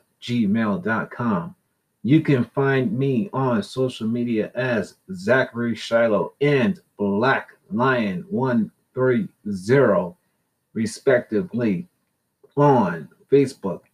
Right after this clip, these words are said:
Instagram, and Twitter. Also, listen to this show by multiple means of places like Speaker, Spotify, Stitcher, and Apple Pods.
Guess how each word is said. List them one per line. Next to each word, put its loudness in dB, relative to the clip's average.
Instagram, -4
and -4
Twitter. 0
Also, 2
listen 0
to -2
this -2
show 2
by 0
multiple -2
means -2
of -4
places -2
like -2
Speaker, -4
Spotify, -2
Stitcher, 0
and -8
Apple -6
Pods. 0